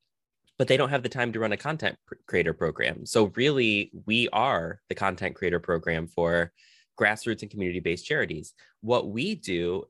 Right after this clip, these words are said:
is we create a huge,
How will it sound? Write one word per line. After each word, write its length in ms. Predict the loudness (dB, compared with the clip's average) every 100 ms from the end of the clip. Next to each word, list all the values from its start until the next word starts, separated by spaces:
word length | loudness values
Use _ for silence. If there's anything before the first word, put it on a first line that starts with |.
| 0
is 520 | 4 4 4 0 -8
we 340 | -6 -2 -2
create 640 | -4 -6 -4 2 4 2 0 _ 0
a 420 | 4 4 2 0
huge, 720 | -8 -2 0 2 -2 -6